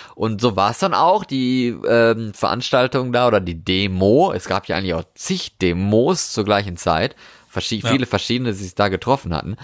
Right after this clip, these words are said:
Speaker 1: Und die wurden ja dann abgesagt oder verboten quasi, weil eben
Speaker 2: Aufgelöst halt
Speaker 1: Ja,
Speaker 2: auch, ne?
Speaker 1: aufgelöst, weil sich die Leute nicht an Abstand und an Masken dann hinterher gehalten haben. Was ja auch richtig war. Aber
Speaker 2: Das
Speaker 1: dann
Speaker 2: ist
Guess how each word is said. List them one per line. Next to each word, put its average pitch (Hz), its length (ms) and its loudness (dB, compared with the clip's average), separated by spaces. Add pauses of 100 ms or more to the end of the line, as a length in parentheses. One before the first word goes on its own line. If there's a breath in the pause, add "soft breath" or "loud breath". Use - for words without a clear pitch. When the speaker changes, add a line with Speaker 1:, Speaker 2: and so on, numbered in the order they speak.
(320 loud breath)
Speaker 1:
Und 120 580 2
die 123 680 0
wurden 123 260 2
ja 120 100 2
dann 113 420 -2 (200)
abgesagt 85 640 -2
oder 85 480 0
verboten 87 600 0
quasi, 85 420 -6
weil 87 640 0
eben - 80 -20
Speaker 2:
Aufgelöst 117 720 0
halt 104 100 -6
Speaker 1:
Ja, 127 120 2
Speaker 2:
auch, - 40 0
ne? - 60 2
Speaker 1:
aufgelöst, 104 540 -2
weil 107 200 2
sich 113 120 -8
die 120 100 0
Leute 107 280 2
nicht 107 200 -8
an 98 160 -4
Abstand 123 460 -2
und 117 300 -2
an 101 360 -2 (220)
Masken 90 500 -2
dann 82 300 0 (220)
hinterher 80 540 -2 (140)
gehalten 101 400 0
haben. - 240 -10 (480 loud breath)
Was 101 160 0
ja 95 100 4
auch - 80 -6
richtig 98 300 -6
war. 113 180 -2 (300 loud breath)
Aber 190 280 2
Speaker 2:
Das 185 140 4
Speaker 1:
dann 170 80 -2
Speaker 2:
ist - 380 -4